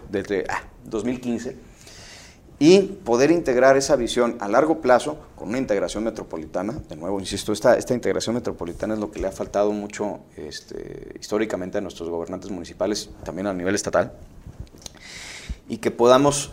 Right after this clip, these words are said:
ir poco a poco transformando la ciudad,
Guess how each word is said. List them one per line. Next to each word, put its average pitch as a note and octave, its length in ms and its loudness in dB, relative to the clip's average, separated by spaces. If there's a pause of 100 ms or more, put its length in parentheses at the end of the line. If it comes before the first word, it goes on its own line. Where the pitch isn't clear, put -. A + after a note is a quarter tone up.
(120)
ir B2+ 200 -2
poco - 360 0
a - 120 0
poco A#2+ 300 -4
transformando G2 840 -6 (460)
la F2+ 160 -4
ciudad, A2+ 540 2